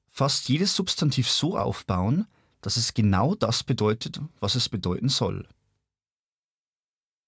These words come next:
Und im Deutschen gibt es nicht so viele grammatische Ausnahmen. Kennen Sie die grammatische Regel,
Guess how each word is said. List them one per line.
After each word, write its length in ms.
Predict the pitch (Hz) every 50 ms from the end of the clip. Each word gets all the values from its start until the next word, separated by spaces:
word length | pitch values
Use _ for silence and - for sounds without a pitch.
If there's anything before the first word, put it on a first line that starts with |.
| _ _ _ _ _ _
Und 180 | - 139 131 123
im 140 | 123 113 104
Deutschen 800 | 107 101 104 131 135 - - - 180 185 196 190 185 - - - -
gibt 220 | - 147 - -
es 140 | 139 135 -
nicht 180 | 202 220 -
so 160 | - - 151 151
viele 380 | - - - 143 151 156 147
grammatische 640 | - 120 113 120 127 131 - - 135 - - - -
Ausnahmen. 640 | - - - - - 92 85 82 80 82 85 87 - _ _ _ _ _ _ _ _ _ _ _ _ _ _ _ _ _ _ _ _ _ _ _ _ _ _ _ _ _ -
Kennen 240 | - 160 170 214 233
Sie 140 | 220 - 147
die 80 | 127
grammatische 580 | - 110 104 101 104 107 - - 104 - 107 95
Regel, 440 | 92 95 101 98 143 160 185 226